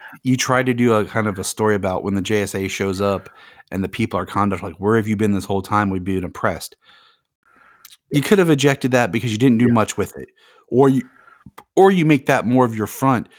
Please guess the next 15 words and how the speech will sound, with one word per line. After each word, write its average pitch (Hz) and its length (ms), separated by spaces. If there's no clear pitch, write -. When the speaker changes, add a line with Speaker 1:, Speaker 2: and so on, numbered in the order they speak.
Speaker 1:
and 117 200
then 113 280
that's 127 240
when 127 160
you 113 240
end 196 280
the 123 40
film 107 400
with 113 200
Black 113 260
Adam 110 240
sitting 127 440
on 107 160
the 92 60
throne 98 440